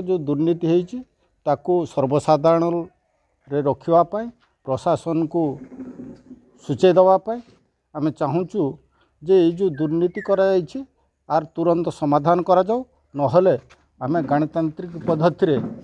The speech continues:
ଆନ୍ଦୋଳନ କରିବୁ, ଅଦାଲତରେ ମଧ୍ୟ ଆଶ୍ରୟ ନେବୁ।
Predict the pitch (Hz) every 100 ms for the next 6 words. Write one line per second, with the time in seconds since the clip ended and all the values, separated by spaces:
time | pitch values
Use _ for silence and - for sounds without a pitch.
0 | - _ _ _ - - - - - -
1 | - 139 156 175 190 185 190 185 196 240
2 | - _ _ - - - - _ _ _
3 | _ 131 131 160 180 185 180 180 170 147
4 | 156 135 - 175 185 190